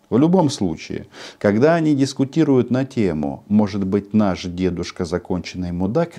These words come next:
это хорошо. Эти дискуссии нужно, а, продолжать и намекать, и заявлять.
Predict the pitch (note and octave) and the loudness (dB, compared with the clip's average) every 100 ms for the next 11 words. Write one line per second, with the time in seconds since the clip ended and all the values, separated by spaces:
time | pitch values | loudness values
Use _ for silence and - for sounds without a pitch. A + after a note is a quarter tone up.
0 | - - B2+ - B2 - G2+ - - - | -20 -4 -2 -2 -4 -2 -2 -4 -10 -10
1 | - - - - - D#3 D3 A#2+ B2 - | -10 -14 -20 -12 -4 -2 0 -2 -2 -4
2 | C#3 E3+ - A2+ G#2+ B2+ A#2+ G#2+ - - | -2 -2 0 2 2 2 0 0 -2 -14
3 | - G2+ G2 F#2+ F2+ _ - G#2 G#2+ G2 | -14 -6 -2 -2 -4 _ 0 2 2 2
4 | F#2 F#2+ D3+ D3+ - _ _ _ C#3 F3 | 2 2 0 -2 -10 _ _ _ -4 0
5 | F#3+ - - - A2+ C#3 D3+ D3+ - C3+ | 0 -2 -10 0 2 4 2 2 2 2
6 | A2+ - _ _ _ - E3 C#3+ E3 D#3+ | 2 -4 _ _ _ -2 0 2 2 4
7 | B2 A2 A2 F#2+ - | 4 2 2 0 -2